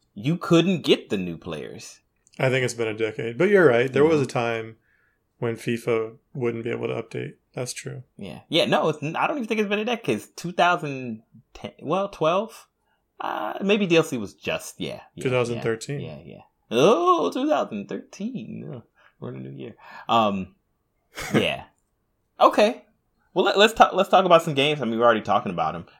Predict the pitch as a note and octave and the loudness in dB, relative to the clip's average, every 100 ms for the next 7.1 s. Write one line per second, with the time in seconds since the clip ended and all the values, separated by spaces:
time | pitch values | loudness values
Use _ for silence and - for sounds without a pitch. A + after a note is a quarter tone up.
0 | _ - F#2+ A#2 F#2+ F#2 F#2 F#2 F#2 - | _ -10 -8 -2 -2 -2 0 -2 -4 -8
1 | F#2 F2+ F2 F2+ - E2+ F2+ F#2 E2+ E2 | -8 -6 -8 -8 -8 -8 -6 -8 -12 -12
2 | - G#2+ D#2+ D#2 E2+ G#2+ F#2 E2+ E2+ - | -10 -8 -8 -10 -6 -4 -4 -6 -10 -12
3 | - - _ _ _ - - D3 A2+ G#2+ | -20 -20 _ _ _ -12 -2 -2 0 0
4 | A2+ G2 - G#2 G2 - F#2+ G#2 - A2+ | 0 -2 -10 -14 -14 -8 -6 -6 -8 -4
5 | G#2+ A2 - - _ _ _ _ _ _ | -4 -6 -16 -20 _ _ _ _ _ _
6 | _ _ _ - - G#2+ A2 - B2+ A2+ | _ _ _ -20 -8 -8 -6 2 4 4
7 | C#3 | 0